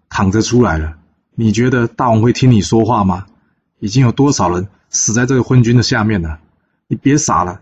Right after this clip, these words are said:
别进去吧。”黄飞虎接着说：“这是我家的事，你们不要管。”接着这四个人告诉黄飞虎说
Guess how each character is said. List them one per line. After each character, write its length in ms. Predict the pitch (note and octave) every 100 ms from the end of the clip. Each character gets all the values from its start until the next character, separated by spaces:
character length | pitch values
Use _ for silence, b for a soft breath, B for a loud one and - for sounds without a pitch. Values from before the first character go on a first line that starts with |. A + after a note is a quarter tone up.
| _ _
别 160 | B2+
进 200 | D3 C3+
去 180 | - A#2
吧。” 260 | F2 D#2 _ _ _ _ _ _ _ _ _ _
黄 200 | - G2
飞 120 | A2
虎 140 | G2+ F2
接 160 | G#2
着 100 | F#2+
说 280 | F2 F#2+ F2 - _ _
：“这 140 | -
是 80 | B2+
我 180 | G2+ F2
家 160 | A2+
的 80 | A2
事， 260 | G#2 A2 D#2+ _ _
你 80 | G#2
们 100 | G#2+
不 60 |
要 140 | C#3 B2+
管。” 200 | F#2+ D#2+ - _ _ _ _ _ _ _ _ _ _ _
接 160 | - A2+
着 140 | G#2+
这 100 | A#2
四 220 | - B2
个 100 | G#2
人 140 | F#2 F#2
告 140 | G2+
诉 120 | G2+
黄 200 | F2 F2+
飞 120 | F#2+
虎 120 | F#2+
说 120 | E2+